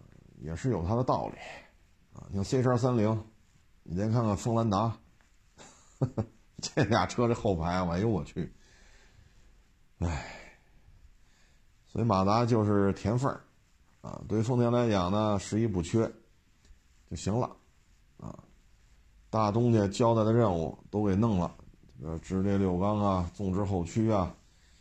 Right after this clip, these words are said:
哎，行了，这就算交差了，啊，肯定给你开工钱，啊，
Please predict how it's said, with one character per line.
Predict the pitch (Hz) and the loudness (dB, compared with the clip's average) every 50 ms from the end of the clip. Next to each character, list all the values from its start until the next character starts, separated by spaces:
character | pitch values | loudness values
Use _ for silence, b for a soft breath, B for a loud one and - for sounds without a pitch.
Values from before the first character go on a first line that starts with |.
| b b b b _ _ - | b b b b _ _ -16
哎， | - - - - | -16 -14 -14 -14
行 | - - - 82 117 | -14 -10 -6 -6 -6
了， | - - - - - | -6 -6 -12 -20 -10
这 | - 107 101 | -4 -2 -2
就 | 98 95 | 0 0
算 | 104 98 90 | 0 0 0
交 | 98 110 110 107 | 0 0 0 0
差 | 107 117 113 107 | 0 0 0 0
了， | 76 - - - _ _ _ _ _ _ _ - - | -2 -4 -8 -18 _ _ _ _ _ _ _ -20 -20
啊， | 50 50 - - - - | -20 -20 -20 -20 -20 -20
肯 | - - 90 | -12 -8 -4
定 | 87 101 110 113 110 107 104 95 | -2 -2 0 0 0 0 0 0
给 | 104 104 | -2 0
你 | 104 95 | 0 0
开 | 95 - 107 107 | -2 0 -2 -2
工 | 101 113 117 104 | 0 2 2 0
钱， | 87 90 67 - - - _ _ _ - - - | 0 0 -4 -8 -12 -20 _ _ _ -20 -20 -20
啊， | - | -20